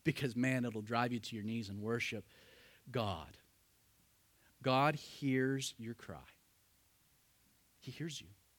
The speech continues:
But beyond that, whether it's in this life or the one to come, he will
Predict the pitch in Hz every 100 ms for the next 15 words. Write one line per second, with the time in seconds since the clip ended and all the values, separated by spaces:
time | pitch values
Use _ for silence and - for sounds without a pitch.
0 | _ - - - 180 - 156 143 175 165
1 | 98 - - - _ _ _ _ _ _
2 | _ _ _ _ _ _ _ _ - -
3 | 156 208 254 165 - 143 135 131 - 156
4 | 139 147 151 - - - 131 120 123 127
5 | 131 - 117 127 151 _ _ _ _ _
6 | _ _ - - 139 104